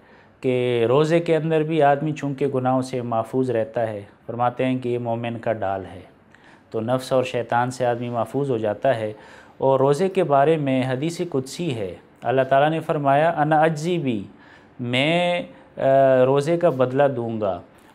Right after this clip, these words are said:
और दूसरी रिवायत में है, "अना उज्जा भी", रोज़े का बदल मैं हूँ। तो इस तरीके से अल्लाह ताला ने ख़ुद फरमाया है कि मैं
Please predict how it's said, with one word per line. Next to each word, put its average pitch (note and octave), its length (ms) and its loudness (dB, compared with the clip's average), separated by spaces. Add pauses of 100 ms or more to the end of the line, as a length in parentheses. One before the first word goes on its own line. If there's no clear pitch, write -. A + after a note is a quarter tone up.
और C3+ 200 2
दूसरी E3+ 320 0
रिवायत E3+ 400 4
में E3+ 160 -2
है, F3+ 140 -2
"अना F3 240 2
उज्जा E3 400 2
भी", C3 400 -4 (300)
रोज़े D#3+ 380 4
का F3+ 280 6
बदल E3 640 4
मैं C3+ 300 2
हूँ। A2+ 220 -4 (640)
तो E3+ 520 6 (280)
इस G3 220 0
तरीके E3+ 400 2
से D3+ 360 4
अल्लाह C#3+ 280 4
ताला C#3+ 340 4
ने D3 380 -2 (260)
ख़ुद A3 240 0
फरमाया C3+ 540 4
है B2+ 240 2
कि C3 280 2
मैं C3 400 0